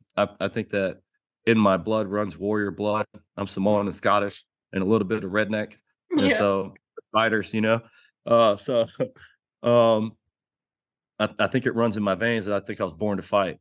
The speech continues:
Speaker 1: You know, I think I, that was something I was born to do, destined to do, is be in a combat zone. Um, and I enjoyed it and I thrived in it.
Speaker 2: Mm-hmm.
Speaker 1: And so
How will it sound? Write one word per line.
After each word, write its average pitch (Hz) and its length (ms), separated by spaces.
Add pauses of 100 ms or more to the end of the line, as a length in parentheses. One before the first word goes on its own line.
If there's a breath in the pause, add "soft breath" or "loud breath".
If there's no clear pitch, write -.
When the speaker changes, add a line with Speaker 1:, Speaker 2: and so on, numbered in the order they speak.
(260)
Speaker 1:
You 98 180
know, 95 240
I 95 100
think 101 180
I, 90 160
that 98 120
was 90 120
something 98 240
I 95 60
was 85 100
born 98 260
to 92 60
do, 98 200
destined 90 400
to - 60
do, 98 360
is 85 160
be 95 140
in 87 80
a 85 40
combat 87 500
zone. 87 320 (460)
Um, 92 500 (520)
and 101 120
I 101 100
enjoyed 110 340
it 107 60
and 92 100
I - 20
thrived 95 380
in 82 100
it. 67 140 (440)
Speaker 2:
Mm-hmm. 143 280
Speaker 1:
And 95 120
so 101 320